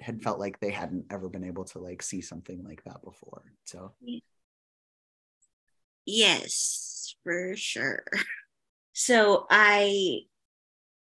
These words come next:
Speaker 2: won't be going into any sort of detail about, um, when your appointment as bishop ended.
Speaker 1: Mm-hmm.
Speaker 2: I do, I am curious, um,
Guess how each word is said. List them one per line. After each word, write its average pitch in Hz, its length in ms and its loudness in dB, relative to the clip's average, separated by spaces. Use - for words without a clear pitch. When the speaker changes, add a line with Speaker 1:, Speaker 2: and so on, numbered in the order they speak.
Speaker 2:
won't 226 480 2
be 196 380 8
going 190 320 8
into 185 360 2
any 190 360 4
sort 196 320 4
of 165 180 4
detail 185 760 2
about, 156 560 6
um, 170 360 2
when 214 340 4
your 196 220 8
appointment 165 760 2
as 170 300 4
bishop 170 480 0
ended. 170 600 4
Speaker 1:
Mm-hmm. 139 240 2
Speaker 2:
I 196 220 6
do, 240 340 4
I 185 140 10
am 220 320 8
curious, 185 1120 4
um, 170 440 2